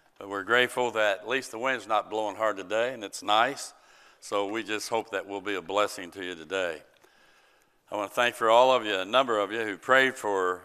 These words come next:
uh, me and Carol. Uh, we had the, the bug, whatever it was, the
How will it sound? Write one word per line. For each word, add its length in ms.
uh, 260
me 200
and 140
Carol. 480
Uh, 240
we 220
had 360
the, 520
the 80
bug, 420
whatever 380
it 60
was, 420
the 200